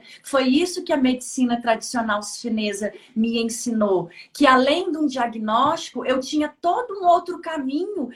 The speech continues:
que eu podia fazer pra reverter aquela situação em busca da minha cura, em busca do meu processo.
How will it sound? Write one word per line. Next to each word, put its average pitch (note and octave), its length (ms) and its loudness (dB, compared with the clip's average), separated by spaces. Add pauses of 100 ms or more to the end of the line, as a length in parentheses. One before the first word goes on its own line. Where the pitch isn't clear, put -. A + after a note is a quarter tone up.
(200)
que C#4+ 100 2
eu C#4+ 60 0
podia B3+ 400 -2
fazer B3+ 480 0
pra C#4+ 120 -2
reverter C4+ 760 0
aquela C#4 340 -2
situação B3 720 -4 (160)
em D#4 260 0
busca F4 560 0
da B3+ 160 0
minha A#3 380 0
cura, G#3 320 -8
em A#3 80 -2
busca C#4+ 560 0
do A#3+ 120 -4
meu G#3+ 200 -4
processo. A3 680 2